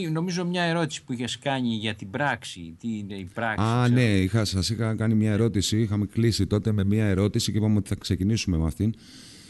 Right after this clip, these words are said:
Speaker 2: Είχαμε πει, ό-, όσον αφορά το θέμα ότι και ο Κορνήλιος Καστοριάδης και η, η Άννα, η Χάνα Άρεντ,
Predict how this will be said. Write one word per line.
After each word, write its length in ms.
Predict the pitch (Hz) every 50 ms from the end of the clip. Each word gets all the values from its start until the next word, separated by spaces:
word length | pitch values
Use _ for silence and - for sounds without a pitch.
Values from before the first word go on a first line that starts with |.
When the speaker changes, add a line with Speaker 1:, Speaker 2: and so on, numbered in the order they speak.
| - -
Speaker 2:
Είχαμε 280 | - 135 143 156 147 131
πει, 540 | 123 - 147 147 147 143 135 131 123 120 113 107 101 -
ό-, 140 | - 67 - - - -
όσον 320 | - 92 120 - 143 135
αφορά 360 | 123 - 110 110 110 120 127 -
το 480 | 123 120 117 110 107 104 101 98 95 87
θέμα 260 | - - 120 120 120 113
ότι 500 | 107 - - 101 98 95 92 90 85 - - - - - - -
και 100 | - -
ο 80 | 113 127
Κορνήλιος 460 | 127 131 120 117 117 117 113 113 107 -
Καστοριάδης 720 | - 104 - - 104 92 98 95 98 98 90 101 92 -
και 280 | - 104 104 104 104 101
η, 320 | 98 98 95 95 92 92 90 87 80 - - - - - _ _ - - -
η 320 | - 92 98 95 92 90 90
Άννα, 360 | 90 92 104 104 98 92 - - - - - -
η 420 | 82 87 90 90 87 85 82 82
Χάνα 280 | 78 80 104 107 98 95
Άρεντ, 220 | 101 104 104 101